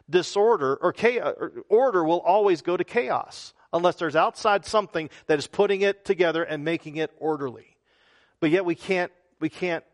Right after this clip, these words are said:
have that, evidently, because that sounds too religious.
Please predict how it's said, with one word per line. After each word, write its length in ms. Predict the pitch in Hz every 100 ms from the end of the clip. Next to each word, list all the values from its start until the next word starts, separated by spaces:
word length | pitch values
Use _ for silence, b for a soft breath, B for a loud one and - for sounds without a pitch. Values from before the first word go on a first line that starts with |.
| _
have 460 | - - 214 156
that, 240 | 127 101 -
evidently, 460 | 131 123 127 127 151
because 300 | 165 147 131
that 140 | 160
sounds 300 | - 156 139
too 180 | - 185
religious. 760 | 165 165 208 123 110 - -